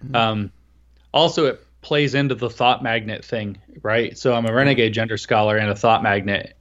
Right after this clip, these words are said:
Speaker 2: so it's very important that,
Speaker 1: <laughs>
Speaker 2: that those match.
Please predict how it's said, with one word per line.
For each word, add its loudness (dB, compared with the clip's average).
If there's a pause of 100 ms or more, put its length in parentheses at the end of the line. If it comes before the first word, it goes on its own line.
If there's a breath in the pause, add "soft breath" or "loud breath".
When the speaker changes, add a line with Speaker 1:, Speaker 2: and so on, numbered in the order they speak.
(120)
Speaker 2:
so 2
it's -2
very 4
important 0 (420 loud breath)
that, 4 (120)
Speaker 1:
<laughs> -18
Speaker 2:
that -4
those 4
match. 0